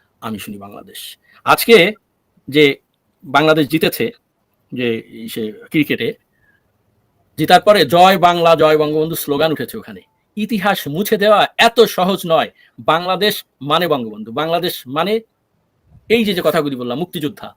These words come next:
মুক্তিযুদ্ধ এত সহজ নয়। যিনি বসে আছেন মসনদে, যিনি বলছেন যে আমি রিসেট বাটন চাপ দিচ্ছি, তিনিও জানেন এটা, এবং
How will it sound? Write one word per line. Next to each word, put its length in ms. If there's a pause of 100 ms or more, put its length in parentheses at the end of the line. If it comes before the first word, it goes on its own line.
(160)
মুক্তিযুদ্ধ 600 (420)
এত 160
সহজ 340
নয়। 140
যিনি 240
বসে 260
আছেন 200
মসনদে, 380
যিনি 160
বলছেন 320
যে 80
আমি 340 (1200)
রিসেট 240
বাটন 220
চাপ 160
দিচ্ছি, 180
তিনিও 300
জানেন 280
এটা, 140 (680)
এবং 200